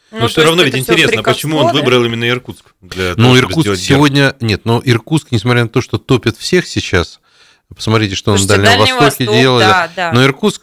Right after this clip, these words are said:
Speaker 3: э, просто, во-первых, раньше, э, как говорится, вошёл в эту историю. Во-вторых, здесь действительно катастрофическая ситуация, и об этой ситуации знают все в мире.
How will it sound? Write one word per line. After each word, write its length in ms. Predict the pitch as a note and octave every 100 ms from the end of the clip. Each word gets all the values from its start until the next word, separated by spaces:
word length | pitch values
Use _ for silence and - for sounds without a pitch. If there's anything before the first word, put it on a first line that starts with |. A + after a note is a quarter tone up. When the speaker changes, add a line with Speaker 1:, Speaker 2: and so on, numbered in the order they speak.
| -
Speaker 3:
э, 120 | C3+
просто, 320 | A#2+ D3 C#3+ C#3+
во-первых, 380 | B2+ C#3 C3
раньше, 800 | C#3+ D#3 - G#2+ F#2+ F#2+ G2 F#2+ G2+ -
э, 260 | - - A2
как 160 | - G2
говорится, 400 | G#2 A2 G2+ A2
вошёл 300 | G#2+ - A2
в 80 | G#2
эту 140 | G2
историю. 300 | G#2+ - G2+
Во-вторых, 280 | G2 - C3+
здесь 180 | A#2+ A2+
действительно 320 | A#2 E3+ C#3 -
катастрофическая 920 | - - A#2 - F#2 F#2 - - F#2
ситуация, 600 | - B2 E3 E3+ B2+ A2+
и 20 |
об 120 | A#2
этой 220 | C#3 B2
ситуации 460 | - B2 C3 A#2+ A2
знают 260 | A2 A2
все 340 | - - G2+ D#2 - - -
в 120 | G#2+
мире. 380 | B2 G2+ D#2+